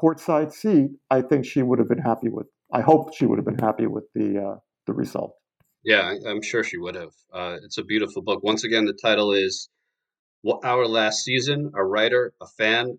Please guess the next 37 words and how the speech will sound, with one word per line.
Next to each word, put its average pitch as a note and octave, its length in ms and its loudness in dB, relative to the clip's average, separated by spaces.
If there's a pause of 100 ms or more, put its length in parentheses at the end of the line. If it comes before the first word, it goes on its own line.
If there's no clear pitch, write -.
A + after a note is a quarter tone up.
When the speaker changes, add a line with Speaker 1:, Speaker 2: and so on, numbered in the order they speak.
Speaker 2:
a - 40 -20
Friendship. A#2 600 -2 (600)
And G2+ 340 2 (340)
Harvey, E3 280 2
I'm - 100 0
glad C#3+ 280 0
you D3 100 -6
touched C#3 360 0
on, A2+ 520 2
uh, F#2+ 280 4 (120)
your B2+ 180 0
background G2+ 520 -2
a F2 60 -8
little F2+ 220 -6
bit F#2+ 180 -4
because G2 520 -2 (200)
you A#2 180 -10
know, B2+ 100 -2
there C#3 100 0
are C#3+ 40 2
a C#3 40 2
lot D3 200 2
of B2 140 -4
layers C#3 380 0
to G#2 120 -14
this F2+ 240 -4
book. F2+ 200 -6
It G2 160 -2
is, A#2+ 480 0 (320)
it B2+ 100 2
is C3+ 140 4
a C3+ 60 -4
basketball G#2 580 0
book. G#2+ 280 0
It G#2 140 -2
is G2+ 140 -4
about F#2+ 320 -4